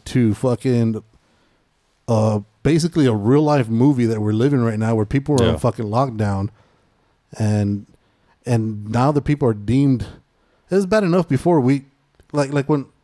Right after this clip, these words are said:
Speaker 1: I don't know if you do this, but I, I've seen several people do this. They ask you what you do for a living first before,
Speaker 2: Mm.
Speaker 1: so that way they could know how much respect they could give you. You know what I mean? Depending upon your paycheck, that's how much respect you deserve to get.
Speaker 2: Yeah.
Speaker 1: 'Cause if somebody tells you, "Oh, I'm a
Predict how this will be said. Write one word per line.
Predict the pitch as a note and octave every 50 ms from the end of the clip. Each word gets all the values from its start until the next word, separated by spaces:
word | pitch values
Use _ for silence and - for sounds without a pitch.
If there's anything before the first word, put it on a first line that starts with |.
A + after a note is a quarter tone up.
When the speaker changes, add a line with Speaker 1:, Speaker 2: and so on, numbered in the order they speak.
| _ _ -
Speaker 1:
I | D3 D3+
don't | F3+ F3+
know | D3+
if | C3 C3
you | D3+
do | D3+ D3+ D3+
this, | D3+ D#3+ D3 -
but | - B2+
I, | A#2+ C3 C3+
I've | B2+ B2
seen | - D#3+ D3 C3
several | - - - B2+ B2 C3+ C3
people | A#2+ B2+ B2+ B2+
do | A#2+ A#2+ B2+
this. | C3 C3 C3 A#2+
They | - A2+
ask | A2 B2 - - -
you | C3
what | B2 - -
you | G2+
do | G#2 A#2 A#2
for | - C#3
a |
living | B2 B2+ B2+ B2 A#2
first | - C3+ C3+ C3+ - - - _ _ _ _ _ _ _ _ _
before, | - A2+ G#2 - - A2+ B2 C#3 C3+
Speaker 2:
Mm. | A#2+
Speaker 1:
so | - A#2
that | A2+ A#2+
way | A#2+ A#2+
they | B2 A#2+
could | - A#2 A2
know | A#2 B2 A2+
how | - - B2+
much | B2+ A#2 - -
respect | A#2+ A2 - - - A#2+ A#2 -
they | C3 G#2+
could | - - G#2+
give | G#2+ A2 A#2 B2+
you. | C#3+ D#3 D#3+ - _ _ _ _ _ _ _ _ _
You | B2 B2
know | B2+
what | B2+
I | C3+
mean? | - C3+ B2
Depending | A#2 G#2 - C3+ C3+ C#3 C3
upon | A#2 G2 - C#3 C#3 B2
your | G#2
paycheck, | - - B2 B2+ A#2 - C3+ B2
that's | B2 A#2 A2 -
how | C3+
much | B2 B2 A#2 - - - C3
respect | B2 A2+ - - A#2 A#2 G#2+ A#2
you | A#2
deserve | G2+ G#2 G#2 G#2+ G#2 G#2
to | G#2
get. | F#2+ G#2+ A#2 C3+ - _ -
Speaker 2:
Yeah. | G2+ F2+ E2 D2+ C#2 - _ _ _
Speaker 1:
'Cause | - C3 B2
if | A#2 A#2+ G#2+
somebody | - D3+ C#3 C#3 B2
tells | - D3 C#3+ C3 B2
you, | A#2
"Oh, | C3 C#3+ C3
I'm | A#2 B2 B2+ C3
a | B2 A2+ G2+ F#2+